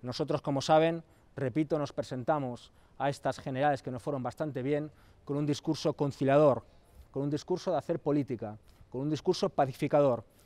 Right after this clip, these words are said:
con un discurso de intentar devolver, repito, un conflicto político a la política, sacar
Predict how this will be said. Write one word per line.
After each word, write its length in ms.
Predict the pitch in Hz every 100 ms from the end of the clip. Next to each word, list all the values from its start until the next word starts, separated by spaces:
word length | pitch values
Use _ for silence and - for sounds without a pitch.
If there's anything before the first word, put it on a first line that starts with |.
| -
con 140 | - 143
un 100 | 156
discurso 500 | 151 175 - 202 -
de 120 | 139
intentar 760 | 139 131 131 131 117 151 117 -
devolver, 480 | 123 127 123 147 139
repito, 560 | 127 117 160 123 113 113 - -
un 120 | 156
conflicto 520 | 156 143 190 180 165
político 580 | 127 139 139 135 147 147 - -
a 120 | 131 147
la 80 |
política, 600 | 147 139 123 131 139 135 - -
sacar 480 | - 127 143 139